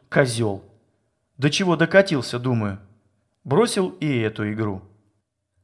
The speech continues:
Вспомнил о своем увлечении шахматами. Один раз объявил соревнования по шахматам. Желающих было четверо. Условия были такими. Кто проиграет,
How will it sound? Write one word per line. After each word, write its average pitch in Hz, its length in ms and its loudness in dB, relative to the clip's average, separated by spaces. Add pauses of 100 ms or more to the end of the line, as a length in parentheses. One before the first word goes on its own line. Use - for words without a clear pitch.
(460)
Вспомнил 175 720 -4
о 127 80 -2
своем 127 480 -2
увлечении 117 580 -6
шахматами. 92 680 -6 (1000)
Один 113 360 -2
раз 156 280 -2 (160)
объявил 139 460 -2
соревнования 135 720 0
по 147 140 -4
шахматам. 90 680 -6 (640)
Желающих 131 640 -2
было 123 260 0
четверо. 98 560 -8 (640)
Условия 165 460 -2
были 123 240 -2
такими. 120 520 -8 (360)
Кто - 260 -6
проиграет, 113 640 -2